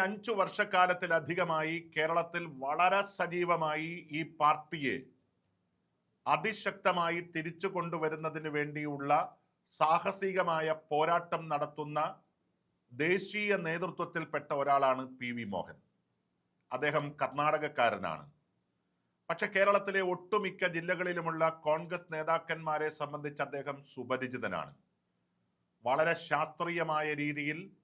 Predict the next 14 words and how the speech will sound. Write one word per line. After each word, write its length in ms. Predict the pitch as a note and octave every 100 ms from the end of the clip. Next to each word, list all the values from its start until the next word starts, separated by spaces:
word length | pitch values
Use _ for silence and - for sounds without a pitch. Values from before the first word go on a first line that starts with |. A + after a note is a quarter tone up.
| _ _ _ _ _ -
താഴെത്തട്ട് 680 | D3+ F3 F#3 F#3 E3+ E3+ E3+
വരെയുള്ള 360 | D#3+ D#3+ D#3+ D#3 D#3
പ്രവർത്തകന്മാരുമായി 1000 | D3 D3 E3 D#3+ D#3 D3+ D3+ D3 D3 D3 C#3+
നേരിട്ട് 480 | C#3 D3 D#3 D3+ - C#3+
ബന്ധപ്പെട്ട് 600 | C3+ C3+ D3 D#3+ - F3 F#3+ - _ _ _ _ _ -
കോൺഗ്രസിനെ 560 | D3+ F3+ F3+ F#3+ F#3+ F3+ F3 E3
തിരിച്ചു 340 | D#3+ E3+ G3 F3+
കൊണ്ടുവരുന്നതിന് 760 | E3+ E3+ D#3+ D#3+ E3 D#3+ D#3 D3+
വേണ്ടിയുള്ള 480 | D3+ D#3 D#3 D3+ D3+ D3
ശ്രമകരമായ 760 | - D3 E3+ E3 E3 D#3+ D#3 D#3 D3
പ്രവർത്തനത്തിൽ 640 | C#3+ C#3+ D3+ C#3+ C#3+ C#3+ C#3 C3+ _ _ -
ശ്രീ 160 | - D3 C#3+
മോഹൻ 260 | C3+ C#3+ D3 C#3+
ദീർഘകാലമായി 880 | C#3 D#3+ D3 E3+ D3 D3 C#3+ C3+ C3+